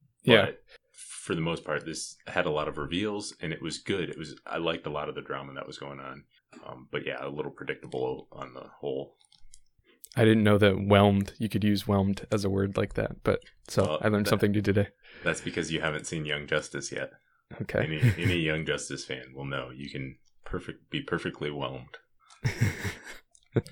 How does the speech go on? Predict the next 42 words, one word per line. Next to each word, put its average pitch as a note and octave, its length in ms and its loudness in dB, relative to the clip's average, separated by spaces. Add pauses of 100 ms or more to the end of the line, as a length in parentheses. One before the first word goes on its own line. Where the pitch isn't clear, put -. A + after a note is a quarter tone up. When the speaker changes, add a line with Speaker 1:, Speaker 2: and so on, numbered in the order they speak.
(440)
Speaker 2:
All F2 140 2
right, D2+ 220 2
so F2 100 -4
now E2+ 140 2
we're E2+ 80 -2
gonna D#2+ 160 -2
get D#2 100 -4
into D2+ 160 -4
our D2+ 120 -2
spoilers. C#2 580 -6 (1120)
Speaker 1:
All A2+ 80 4
right, G#2+ 400 6
so G#2 340 6
the G#2 220 2
ep-, A#2 120 2 (420)
title B2+ 280 6
of A2+ 120 6
this A2+ 180 6
episode G#2+ 460 4
is G#2+ 180 4
Killer G#2 280 2
Frost, - 500 0
so G2+ 180 4
there's G2+ 260 6
going G2+ 200 6
to G2 40 4
be G2+ 120 4
some - 160 -6
Killer G#2 200 6
Frost - 500 4 (100)
in G#2 160 2
this G2 160 0
episode. - 380 0
Speaker 2:
Is A3 180 4
there? F#3 340 0 (440)
Speaker 1:
Maybe. G2+ 160 4
Speaker 2:
Is G2+ 60 0
there G#2+ 160 4
really? G2+ 480 -4 (400)
Speaker 1:
Not C#3 200 6
really. G2+ 280 0
Speaker 2:
Is - 60 -16